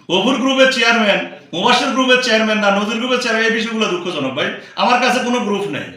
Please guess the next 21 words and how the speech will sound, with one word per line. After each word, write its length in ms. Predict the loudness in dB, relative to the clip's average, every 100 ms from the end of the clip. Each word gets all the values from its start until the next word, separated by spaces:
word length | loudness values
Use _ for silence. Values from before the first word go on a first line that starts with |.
| -20 -20 -20 -6
আমি 180 | -2 0
জনগণের 420 | 2 2 4 4
ভোটে 180 | 4 2
নির্বাচিত, 460 | 2 4 4 4 0 -2 -4 -10 -10
আমি 180 | -4 -2 0
জনগণের 400 | 0 0 0 0
অক্লান্ত 340 | 0 0 0
পরিশ্রমের 520 | 2 0 0 0 0
বিনিময়ে 320 | 0 0 2 0
আমি 100 | 0
চেয়ারম্যান 300 | -2 0 4
হয়েছি। 280 | 4 4 0 -8 -12 -14 -4
জনগণের 420 | 0 2 2 2
খেদমত 320 | 0 0 -2
করা 160 | 0 0
হলো 160 | 2
আমার 280 | 2 2 -2
মূল 140 | -4 -6
লক্ষ্য। 360 | -6 -12 -14 -20 -20 _ -4
এখানে 460 | 0 2 2 0 -8 -4
আমাকে 720 | -2 0 2 2 2 -2